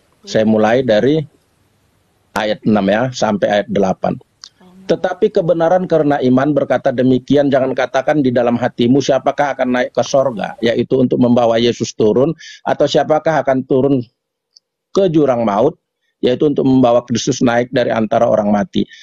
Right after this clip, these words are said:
Tetapi apakah katanya ini? Firman itu dekat kepadamu, yakni di dalam mulutmu dan di dalam hatimu." Itu hati nurani. Jadi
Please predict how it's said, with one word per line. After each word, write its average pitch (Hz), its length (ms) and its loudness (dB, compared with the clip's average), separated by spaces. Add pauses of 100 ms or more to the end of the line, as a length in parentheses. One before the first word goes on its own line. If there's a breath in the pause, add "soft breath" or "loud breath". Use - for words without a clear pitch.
Tetapi 147 340 -2
apakah 180 340 0
katanya 160 460 0
ini? 190 320 2 (160)
Firman 185 400 0
itu 190 160 -2
dekat 185 320 -2
kepadamu, 160 560 0
yakni 170 260 0
di 175 120 0
dalam 143 240 0
mulutmu 143 560 0
dan 196 280 0
di 175 140 0
dalam 139 320 2
hatimu." 156 480 0 (1160)
Itu 254 260 0
hati 220 320 -2
nurani. 131 460 0
Jadi 240 420 -2